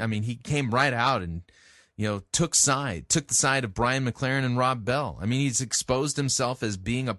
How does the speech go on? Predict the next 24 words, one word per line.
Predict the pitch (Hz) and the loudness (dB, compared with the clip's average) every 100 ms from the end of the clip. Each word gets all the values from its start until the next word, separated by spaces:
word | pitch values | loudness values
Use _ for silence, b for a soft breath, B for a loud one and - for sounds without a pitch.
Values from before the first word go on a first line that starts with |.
| _ - | _ -4
postmodern | 139 143 - 113 120 131 131 135 | 0 0 0 2 2 0 -2 0
emergent. | 135 123 143 139 95 73 - _ b b b b | 0 2 0 -2 -4 -8 -12 _ b b b b
And | 127 127 | -2 2
that's | 135 143 | 0 0
what | 131 | 0
the | |
seeker-driven | - 135 123 107 113 110 | 2 2 -2 -2 0 0
movement | 107 107 101 101 | 0 0 -2 -2
is | 98 | 0
all | 107 98 | -2 -2
about. | 92 117 123 78 - - _ _ _ _ _ _ _ | -2 -2 -4 -6 -10 -20 _ _ _ _ _ _ _
It's | - | -2
not | 151 151 | 2 2
about | 156 120 147 170 107 - | 2 0 2 0 -4 -10
transcendent | - 143 123 113 - - 147 143 147 139 131 98 98 | -4 0 2 2 2 4 4 2 2 0 -2 -2 -2
biblical | 135 131 123 - 107 | 0 0 -2 0 -4
doctrine. | 98 127 127 139 - 139 135 - | 0 2 2 0 -2 -2 -2 -2
It's | 131 - - | -2 -2 -4
instead | 127 117 - 151 151 151 127 B B B | -2 0 0 2 2 0 -4 B B B
about | 135 135 127 - | 2 2 0 -2
unity | 123 156 160 151 - 143 | 0 2 2 0 0 0
of | 131 127 | -2 -2
the | 127 | -6
community. | - - 135 127 139 160 143 117 - 117 80 | -4 0 2 4 2 2 2 0 -2 -2 -4